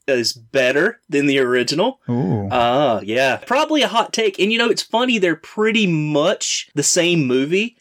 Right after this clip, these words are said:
Speaker 1: but the thing that puts Home Alone two over the original Home Alone is Tim Curry.
Speaker 2: Okay, fair.
Speaker 1: Another probably hot take is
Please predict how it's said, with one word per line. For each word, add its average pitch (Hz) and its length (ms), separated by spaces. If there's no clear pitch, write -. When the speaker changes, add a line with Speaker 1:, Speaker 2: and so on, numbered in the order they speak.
Speaker 1:
but 139 300
the 151 80
thing 170 300
that 190 140
puts - 240
Home 160 220
Alone 156 300
two 160 400
over 135 220
the 123 100
original 139 480
Home 170 220
Alone 185 420
is - 100
Tim 120 260
Curry. 110 460
Speaker 2:
Okay, 147 500
fair. 123 540
Speaker 1:
Another 196 340
probably 202 320
hot 202 300
take 202 380
is 139 420